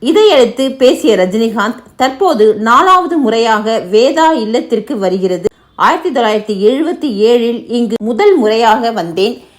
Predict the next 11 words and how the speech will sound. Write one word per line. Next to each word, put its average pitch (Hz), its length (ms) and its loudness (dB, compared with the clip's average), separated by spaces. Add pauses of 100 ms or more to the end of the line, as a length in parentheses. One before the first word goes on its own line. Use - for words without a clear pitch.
(160)
இரண்டு 359 420 0
பேரும் 208 420 -2
இணைந்து 254 500 -2
திரைப்படத்திற்கு 254 920 -4 (100)
நடிக்க 233 420 -4
பேச்சுவார்த்தை 240 920 -2 (320)
போய்க்கொண்டிருந்தது. 220 960 0
அதற்காக 320 640 0
வந்தேன். 208 540 -2
இரண்டாவது 285 680 0
முறை 202 420 -2